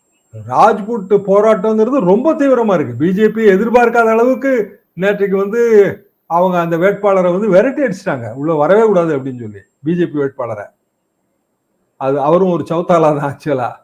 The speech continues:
விரட்டி அடிச்சிட்டாங்க. அவ-, வேட்பாளருக்கான ரோட் ஷோல வந்து பெரியவங்கெல்லாம், அஹ், ப-, பி ஜே பியோட மாபெரும் தலைவர்கள் கலந்து கொள்ளும்போது கார் கண்ணாடியெல்லாம் உடைச்சு ஏகப்பட்ட ரகலை.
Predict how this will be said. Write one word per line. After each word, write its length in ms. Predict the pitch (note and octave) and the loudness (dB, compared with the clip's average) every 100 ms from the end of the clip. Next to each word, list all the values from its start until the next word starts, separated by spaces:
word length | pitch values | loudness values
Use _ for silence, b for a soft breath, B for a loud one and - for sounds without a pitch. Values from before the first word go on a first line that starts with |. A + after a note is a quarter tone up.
| _ _ _ _ - | _ _ _ _ -4
விரட்டி 280 | D#3 G#3+ B3+ | -4 0 0
அடிச்சிட்டாங்க. 500 | A#3 F3+ F3+ C#3 G#2+ G2 _ _ _ _ _ _ _ _ | 0 -2 -4 -6 -8 -12 _ _ _ _ _ _ _ _
அவ-, 360 | - G2 F#2+ G2 F#2+ F#2+ - - - - A#2 | -14 -14 -14 -20 -20 -20 -20 -20 -20 -16 0
வேட்பாளருக்கான 800 | F3+ F#3+ B3 A#3+ A3 A3 G3+ F#3+ | 0 4 4 4 2 2 2 2
ரோட் 320 | F#3 A#3 A#3 | 4 4 4
ஷோல 280 | A#3 A3+ G#3+ | 0 2 4
வந்து 440 | G#3 G#3 B3+ A#3 G3 | 2 0 0 0 0
பெரியவங்கெல்லாம், 640 | F#3 A3 A3+ A3 G#3 A3 | 0 0 0 2 2 2
அஹ், 420 | G#3+ G3 F#3 F3 D#3+ | 2 0 2 0 -2
ப-, 680 | E3 D3+ D3+ C#3+ C#3 C3+ A2 | -4 -2 -2 -2 -2 -6 -10
பி 120 | A2+ F#3 | -6 -4
ஜே 140 | A3 | -2
பியோட 300 | G#3+ G3 F#3 | 0 0 0
மாபெரும் 360 | D#3+ F#3+ G#3 G3 | 0 0 0 0
தலைவர்கள் 340 | F#3+ F3+ D#3+ | 0 0 -2
கலந்து 260 | E3 E3 E3 | -4 -4 -4
கொள்ளும்போது 420 | E3+ F3+ A#3+ C4 | -4 -2 -2 -2
கார் 280 | E3+ G3+ G3 | 0 0 0
கண்ணாடியெல்லாம் 520 | F3+ F#3+ F#3+ G3 F3+ | -2 -2 -2 -2 0
உடைச்சு 260 | F#3 F#3 | -2 -2
ஏகப்பட்ட 420 | G3+ D#3+ G#3 G3 F#3+ | -2 0 0 -2 -2
ரகலை. 300 | F3+ D3+ | -2 -4